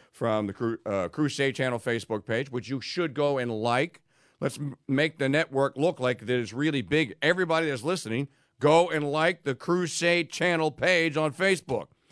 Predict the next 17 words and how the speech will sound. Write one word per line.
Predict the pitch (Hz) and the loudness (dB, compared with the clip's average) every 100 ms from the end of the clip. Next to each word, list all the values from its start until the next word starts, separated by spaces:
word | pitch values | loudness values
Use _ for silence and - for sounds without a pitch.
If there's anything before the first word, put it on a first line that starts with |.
| _ _ | _ _
makes | - 160 156 | 0 2 2
it | 180 175 | -2 2
look | 190 151 | 2 2
big | 185 208 | 2 2
when | 156 | 2
somebody | 147 180 175 170 | -2 0 2 2
that | 165 170 | 2 2
doesn't | 151 180 160 156 | 2 2 0 2
know | 202 190 | 4 4
us | 160 123 | 2 2
goes, | 156 160 151 - _ _ - | 4 4 2 -6 _ _ -10
"Wow, | - 240 440 403 285 233 | -2 4 4 4 0 -4
they | 320 | -2
got | 339 - | -2 -2
twenty | - 381 392 320 | -4 -2 -2 -6
thousand | - - - 392 254 175 | -6 -4 -2 -2 -4 -10
followers" | 233 240 269 392 427 453 294 | -4 -2 0 -2 -2 -4 -4